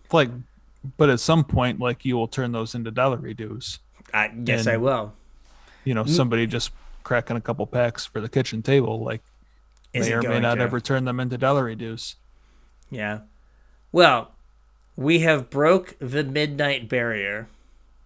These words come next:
Speaker 1: It means it's time for us old farts to go to bed.
Speaker 2: Yes, as, uh, as we often say about Gavin,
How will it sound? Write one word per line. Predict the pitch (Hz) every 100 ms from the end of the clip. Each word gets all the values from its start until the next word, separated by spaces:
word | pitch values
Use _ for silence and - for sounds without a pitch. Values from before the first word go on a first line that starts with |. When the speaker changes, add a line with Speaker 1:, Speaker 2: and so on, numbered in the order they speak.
| - - -
Speaker 1:
It | 156
means | 147 139
it's | -
time | 147 139
for | 127 131 123
us | 123
old | 139 131 -
farts | 127 123 -
to | 131
go | 120
to |
bed. | - 120 113 - -
Speaker 2:
Yes, | 135 120 -
as, | - 139 135 139
uh, | 131 131
as | 135 131
we | 131 131
often | 135 131 143 131 131
say | - 135 123
about | 123 123 117
Gavin, | 123 113 107 107 -